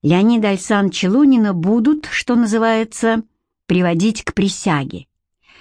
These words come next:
Сейчас он И О, а станет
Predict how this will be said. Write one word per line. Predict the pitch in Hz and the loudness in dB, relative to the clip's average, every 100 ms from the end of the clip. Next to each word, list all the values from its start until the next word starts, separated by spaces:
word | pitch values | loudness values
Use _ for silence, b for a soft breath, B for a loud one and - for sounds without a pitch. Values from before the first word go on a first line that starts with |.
| b | b
Сейчас | - 240 226 294 285 - | -6 -4 0 0 0 0
он | 269 254 - | 2 2 0
И | 254 240 - | 0 0 0
О, | 277 311 175 _ _ _ _ _ _ | 0 0 -2 _ _ _ _ _ _
а | - | -4
станет | 196 - 190 196 247 311 - - | -4 -2 0 2 2 0 -4 -20